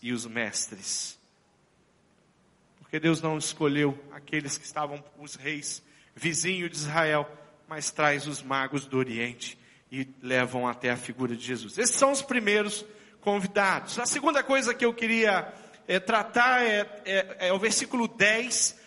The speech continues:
o versículo onze e o versículo doze, que traz, que fala a respeito do anúncio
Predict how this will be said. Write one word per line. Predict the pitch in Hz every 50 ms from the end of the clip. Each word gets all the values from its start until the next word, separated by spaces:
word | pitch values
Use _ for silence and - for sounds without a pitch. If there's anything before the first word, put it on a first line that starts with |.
| - - _
o | 165
versículo | 165 202 226 208 - - 294 - - 269 247 233
onze | 214 208 208 214 226 226 226 185 233 254 240 - - - - -
e | 175 220
o | 247 240
versículo | 220 254 247 247 - - 320 320 - 302 269 262
doze, | 226 165 - 208 226 247 262 277 - 208 254 -
que | - 240
traz, | - - - 226 240 262 277 277 302 311 214 - - - - - - _ _ -
que | 247 226
fala | - - 254 262 - 294 285 294
a |
respeito | 214 240 240 - - - 277 285 269 - - -
do | - 302 311 320
anúncio | 302 294 285 277 302 359 392 392 370 294 - - - - - 170 147 127 123